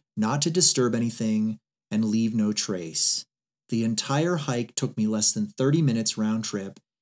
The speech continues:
and in all that time I never saw a single cow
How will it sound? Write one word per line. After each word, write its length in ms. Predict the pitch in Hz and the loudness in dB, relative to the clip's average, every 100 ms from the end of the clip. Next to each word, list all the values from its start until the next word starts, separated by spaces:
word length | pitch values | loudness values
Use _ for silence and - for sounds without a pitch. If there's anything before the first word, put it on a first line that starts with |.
| _ | _
and 80 | 104 | -2
in 80 | 107 | -2
all 260 | 135 143 165 | 2 2 2
that 200 | 170 - | 0 -4
time 360 | 117 110 107 | -4 -2 -2
I 60 | 107 | 0
never 280 | 110 120 139 | -2 0 2
saw 420 | - 117 113 113 | 2 2 -2 -2
a 80 | - | 2
single 460 | - 131 143 156 | 4 4 4 2
cow 560 | 147 123 117 107 107 | -2 -6 -4 -4 -6